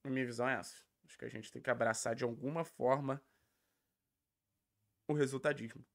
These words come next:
Acho que é o caminho pra tentar chegar nessa Libertadores, porque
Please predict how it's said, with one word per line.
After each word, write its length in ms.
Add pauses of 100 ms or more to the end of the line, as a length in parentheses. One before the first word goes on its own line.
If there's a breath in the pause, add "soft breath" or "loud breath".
(140)
Acho 220
que 80
é 20
o 40
caminho 480
pra 720 (1300)
tentar 240
chegar 240
nessa 200
Libertadores, 580
porque 420